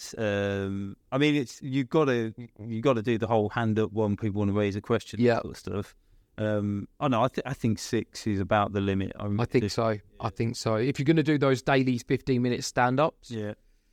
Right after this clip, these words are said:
Speaker 2: any more than six, it becomes a bit either too long in, like, what everyone's doing, or if you're having a conversation. I mean, we, we tried it, didn't we? And we had to change up.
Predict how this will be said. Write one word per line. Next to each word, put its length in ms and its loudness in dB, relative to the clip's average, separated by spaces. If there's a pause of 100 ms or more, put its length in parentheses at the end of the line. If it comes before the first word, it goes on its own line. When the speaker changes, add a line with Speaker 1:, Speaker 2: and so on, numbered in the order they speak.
(540)
Speaker 2:
any 140 2
more 200 2
than 180 2
six, 380 -2
it 120 2
becomes 480 0
a 60 0
bit 300 -2 (320)
either 420 4
too 300 -2
long 320 2 (180)
in, 160 0
like, 200 2
what 180 0
everyone's 400 0
doing, 480 2 (360)
or 260 4
if 180 -2
you're 100 2
having 240 2
a 40 -2
conversation. 960 0 (100)
I 80 -4
mean, 220 0
we, 280 2
we 140 2
tried 320 2
it, 100 0
didn't 220 2
we? 160 2
And 100 2
we 60 0
had 160 0
to 100 -14
change 460 2
up. 200 2